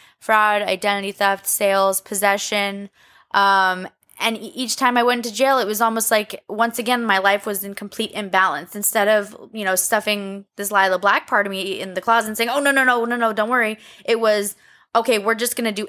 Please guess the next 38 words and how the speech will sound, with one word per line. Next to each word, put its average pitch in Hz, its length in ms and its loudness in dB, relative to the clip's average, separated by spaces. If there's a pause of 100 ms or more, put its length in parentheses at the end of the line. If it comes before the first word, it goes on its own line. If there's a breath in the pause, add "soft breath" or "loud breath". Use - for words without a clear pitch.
(100)
everything 254 440 -2
that 226 140 -2
Asia 190 480 0
was 202 140 -2
not 185 220 2
allowed 175 240 2
to - 100 -16
do. 165 180 -8
Asia's 226 320 0
not 226 240 2
here. 208 220 -4
That 202 240 2
innocent, 233 500 -2
that 202 220 2
anxious, 226 380 -6
that 196 220 2
O 226 100 0
C 226 200 -4
D 208 160 -8
girl, 208 440 2
like, 190 160 -2
she's 262 200 -2
not 247 200 2
here 208 180 -2
anymore. 202 400 0
It's - 240 -4
just - 360 -8
all 190 500 2 (320 soft breath)
Lila. 175 540 0
It's 190 200 -6 (100)
all 208 300 4
this 190 220 -6
excitement, 202 640 -2
this 180 160 -6
power." 190 580 2 (540 loud breath)
Um, 196 580 0 (480 soft breath)
and 196 680 0 (300)
my, 196 640 2